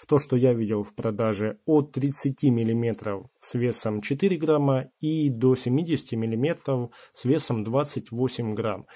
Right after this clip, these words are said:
Есть также модификации Light, но не спешите их покупать. Почему? Потому что вот даже вот эта вот пятнашка, она очень плохо летит. Она имеет довольно большую площадь тела,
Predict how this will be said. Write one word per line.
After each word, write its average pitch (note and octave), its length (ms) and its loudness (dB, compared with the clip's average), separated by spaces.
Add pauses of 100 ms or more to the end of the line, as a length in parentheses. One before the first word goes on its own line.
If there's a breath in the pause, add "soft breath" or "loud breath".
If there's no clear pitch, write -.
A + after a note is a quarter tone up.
(200 loud breath)
Есть D3 340 4
также B2 300 2
модификации C3+ 840 2
Light, E3 520 2
но A#2 1000 2
не A#2+ 100 2
спешите A#2+ 760 0 (260)
их C#3+ 300 0 (100)
покупать. C#3+ 560 0
Почему? B2+ 420 0
Потому C3+ 440 2
что D3 320 2 (500 loud breath)
вот D3 200 2
даже C#3 340 8
вот C3 240 4
эта C#3+ 240 6
вот A#2 260 -2 (300)
пятнашка, C#3+ 760 0 (360)
она C#3+ 440 6
очень D3+ 460 4
плохо B2+ 420 4
летит. A#2+ 540 -2
Она C3 340 4
имеет B2+ 400 2
довольно A#2+ 480 2
большую A2+ 540 -2
площадь A#2+ 560 -6
тела, E3 460 0